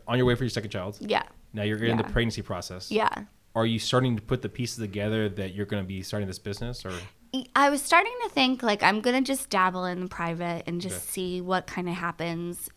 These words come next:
Speaker 2: you know, after I have my daughter. Um, at the same time, my friends are having babies, and they're having, you know, who are growing into toddlers. The kids are starting to speak, um, and a lot of people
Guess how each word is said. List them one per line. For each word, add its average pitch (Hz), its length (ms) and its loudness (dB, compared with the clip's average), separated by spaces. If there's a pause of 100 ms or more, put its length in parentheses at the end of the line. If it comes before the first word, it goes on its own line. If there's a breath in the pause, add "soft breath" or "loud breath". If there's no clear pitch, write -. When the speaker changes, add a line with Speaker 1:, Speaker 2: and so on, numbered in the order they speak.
Speaker 2:
you 190 140 -2
know, 170 280 0
after 170 680 2
I 170 100 0
have 165 260 -6
my 165 80 -6
daughter. 165 560 -4 (420 loud breath)
Um, 151 260 4
at 226 160 2
the 208 80 -4
same 247 460 2
time, 185 560 0
my 185 220 -4
friends 285 280 8
are 226 100 4
having 175 340 2
babies, 170 560 -2
and 175 440 -2
they're 196 200 6
having, 180 480 -2
you 180 60 0
know, 170 280 -2
who 185 100 -2
are 180 100 0
growing 175 320 -2
into 175 180 -4
toddlers. 226 760 4 (440 loud breath)
The 190 100 0
kids 185 240 -4
are 185 80 0
starting 175 400 -4
to 175 80 -4
speak, 214 720 -4
um, 170 460 0 (180)
and 170 420 2
a 175 80 0
lot 180 240 0
of 180 220 -6
people 170 400 -6